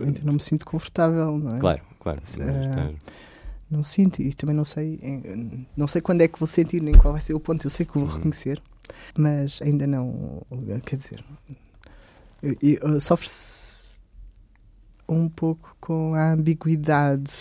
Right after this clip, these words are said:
Speaker 1: quando as pessoas não nos reconhecem nem como homem nem como mulher, então ainda é mais complicado. <laughs> Muito complicado.
Speaker 2: <laughs>
Speaker 1: Portanto, eu quero passar esta fase, quero continuar a mudar sempre.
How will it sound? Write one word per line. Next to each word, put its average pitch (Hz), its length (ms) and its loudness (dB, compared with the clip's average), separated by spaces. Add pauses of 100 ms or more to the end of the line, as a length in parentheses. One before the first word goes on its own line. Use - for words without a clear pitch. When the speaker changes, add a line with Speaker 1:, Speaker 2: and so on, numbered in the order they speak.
(480)
Speaker 1:
quando 147 260 -2
as 151 80 -2
pessoas 151 220 0
não 151 140 2
nos 156 160 2
reconhecem 151 480 4
nem 151 100 6
como 151 240 2
homem 147 140 6
nem 147 100 4
como 147 160 0
mulher, 143 220 4
então 143 200 -2
ainda 143 180 0
é 123 340 -6
mais - 680 -8
complicado. - 440 -12 (180)
<laughs> - 400 6
Muito 160 160 2
complicado. 170 500 0 (300)
Speaker 2:
<laughs> - 300 -20
Speaker 1:
Portanto, - 260 -2
eu 156 60 -2
quero 147 160 0
passar 156 240 2
esta 160 240 4
fase, 143 680 -4
quero - 180 -14
continuar 139 480 -4 (1500)
a - 60 -10
mudar 123 300 -4
sempre. - 440 -14